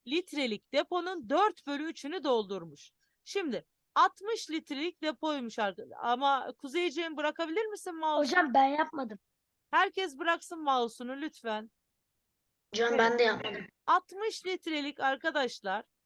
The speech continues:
Speaker 1: ne olur? Dört bölü üçünü bulmak için dört ile çarpar, üçe böleriz. Öncelikle üçe bölersek burası yirmi olur. Yirmi.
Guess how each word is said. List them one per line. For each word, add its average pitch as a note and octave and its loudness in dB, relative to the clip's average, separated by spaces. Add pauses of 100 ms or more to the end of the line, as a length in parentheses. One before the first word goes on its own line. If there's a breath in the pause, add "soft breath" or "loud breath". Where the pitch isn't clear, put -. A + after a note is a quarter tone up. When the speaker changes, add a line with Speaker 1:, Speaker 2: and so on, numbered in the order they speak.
(200)
Speaker 1:
ne E4 -2
olur? D#4 0 (160)
Dört E4 0
bölü C#4+ -6
üçünü C4 -10
bulmak B3+ -6
için G#3+ -10
dört D#4+ -4
ile F#3 -4
çarpar, C#4 -2
üçe C#4+ -8
böleriz. F#3+ -8 (400)
Öncelikle G4 0
üçe D#4 -8
bölersek B3 0
burası B3 -4 (160)
yirmi A#3+ -6
olur. F#3+ -4 (2000)
Yirmi. A3+ -2